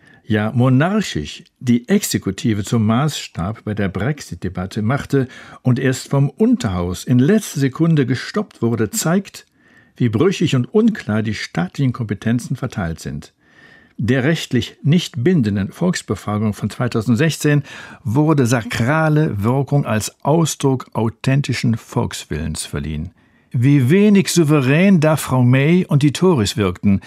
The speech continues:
die eigene Karriere ebenso im Blick wie die spätere Fußnote in den Geschichtsbüchern. Auch in Frankreich spiegelt der dortige zentralistische und paternalistische Staat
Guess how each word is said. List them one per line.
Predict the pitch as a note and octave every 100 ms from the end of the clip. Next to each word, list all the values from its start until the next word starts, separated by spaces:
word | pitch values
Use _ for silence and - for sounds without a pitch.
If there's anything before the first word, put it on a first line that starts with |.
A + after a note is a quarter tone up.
| - - -
die | A#2+ -
eigene | G3 G3+ A#2 G#2
Karriere | A2 G#2+ B2 B2 -
ebenso | - A3+ D3+ G#2+ G#2
im | G2
Blick | A#2 D3+ - - -
wie |
die | A#2 A#2
spätere | - - D3 - A#2
Fußnote | G2 - D3+ D3+ - A#2 A#2 C3+
in | A#2
den | B2+
Geschichtsbüchern. | C3 - G#2 - - F2+ F2+ D2+ D2+ - _ _ - - _
Auch | - B2+
in | F#3+
Frankreich | - F3+ G#3+ B2+ F#2+ G2 -
spiegelt | - - D3 D#3+ D3
der | G#2+
dortige | G2 C3 D#3 D3 C3
zentralistische | - C3 G2 G#2 C#3 C#3 B2 A2+
und | G2+
paternalistische | G2+ - E2+ F#2+ B2 - A#2+ G#2+ F2
Staat | - - F#2+ B2+ C#3+